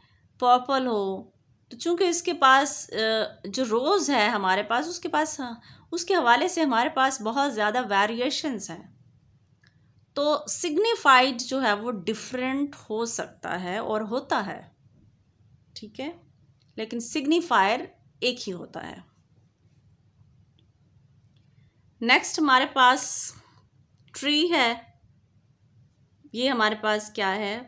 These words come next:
खुद बजाते, खुद ट्री जो ऑब्जेक्ट है ये साइन है। सिग्निफायर क्या होगा जब आप इसको प्रोनाउंस करेंगे, इसकी फिजिकल जो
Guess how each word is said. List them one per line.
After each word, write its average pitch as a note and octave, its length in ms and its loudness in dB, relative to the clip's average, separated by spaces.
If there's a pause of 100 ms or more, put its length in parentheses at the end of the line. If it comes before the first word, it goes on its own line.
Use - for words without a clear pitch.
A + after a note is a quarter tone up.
(360)
खुद E4+ 280 -2
बजाते, F#3+ 500 -2
खुद - 380 -10 (120)
ट्री A#3+ 300 -6
जो G3+ 140 -8
ऑब्जेक्ट G#3+ 560 -4
है G#3 140 -8
ये G3 100 -10
साइन F3 420 -12
है। F3 120 -16 (1040)
सिग्निफायर D#4 680 4
क्या C4 160 4
होगा A#3 300 4
जब A3 200 -2
आप A3 200 4
इसको A#3 240 -8
प्रोनाउंस F#3+ 560 -4
करेंगे, - 360 -12
इसकी - 260 -14
फिजिकल A#3 640 -6
जो F#3 360 -12